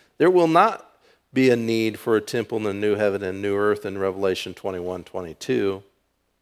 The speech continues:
But they have a wonderful service to him. And some of us saying, "Well, yeah, I'm not much of a singer. I'm not much of," you know what? One of the greatest blessings that we could have is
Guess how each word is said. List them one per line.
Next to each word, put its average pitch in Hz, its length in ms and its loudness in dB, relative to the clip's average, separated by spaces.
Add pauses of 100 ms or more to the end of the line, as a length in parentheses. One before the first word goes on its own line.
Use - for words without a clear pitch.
(920)
But - 120 -12
they 147 120 8
have 147 160 4
a 127 80 4
wonderful 139 520 2
service 123 520 -2
to 120 200 -2
him. 92 260 -6
And 82 100 -16
some 113 160 -6
of 101 100 -2
us 92 100 -6
saying, 90 220 -6
"Well, 110 380 -2
yeah, 107 220 -6
I'm 104 120 -8
not 87 220 -6
much 76 180 -16
of 73 100 -12
a 73 40 -14
singer. 95 640 -8
I'm 82 160 -12
not 78 220 -16
much 73 220 -20
of," - 60 -20 (540)
you 104 60 -12
know 104 100 -2
what? 104 200 0
One 104 180 -4
of 92 60 -6
the 87 80 -8
greatest 101 920 -6 (1080)
blessings 110 600 -4
that 87 100 -10
we 101 140 -8
could 101 120 -4
have 92 340 -4
is 92 200 -10